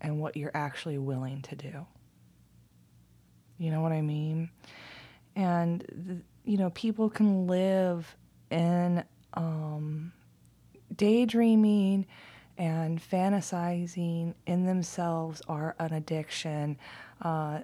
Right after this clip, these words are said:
that is just as powerful as any, you know, a drug or alcohol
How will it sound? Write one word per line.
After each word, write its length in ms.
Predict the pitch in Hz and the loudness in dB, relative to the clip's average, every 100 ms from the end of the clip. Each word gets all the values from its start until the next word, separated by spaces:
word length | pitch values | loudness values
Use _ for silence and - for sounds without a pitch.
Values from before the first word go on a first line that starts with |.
| - | -4
that 240 | 165 - | -4 -2
is 240 | 170 165 - | -2 -2 -2
just 340 | 175 170 - | -2 -2 -4
as 120 | 165 | -8
powerful 800 | - 160 151 160 156 - 151 151 175 | -8 -6 -2 -2 -2 -6 -6 -4 -6
as 300 | 156 151 226 | -6 -8 -6
any, 540 | 160 160 156 151 214 - _ | -4 -2 -2 -4 -6 -12 _
you 160 | 175 160 | -6 -4
know, 400 | 147 151 175 - | -6 -8 -10 -12
a 80 | 165 | -14
drug 340 | - 160 160 | -6 -6 -4
or 80 | 165 - | -8 -10
alcohol 760 | 147 151 - - - 165 214 | -10 -8 -10 -12 -10 -10 -12